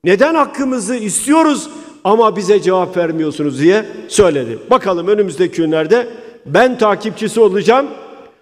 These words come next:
Umarım onlar da kendi haklarının takipçileri olurlar.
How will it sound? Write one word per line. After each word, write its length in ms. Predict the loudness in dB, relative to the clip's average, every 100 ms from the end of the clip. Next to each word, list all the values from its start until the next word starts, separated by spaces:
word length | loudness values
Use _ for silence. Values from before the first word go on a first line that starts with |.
| _
Umarım 440 | 0 2 4 2 -2 -10 -12 0
onlar 320 | 0 0 -2
da 220 | -2 -4 -6 -6
kendi 260 | -4 0
haklarının 840 | -2 -2 -4 -4 0 0 -2 -12 -14 -4
takipçileri 640 | -4 -4 -8 -4 0 2
olurlar. 680 | 0 -2 -6 -8 -12 -16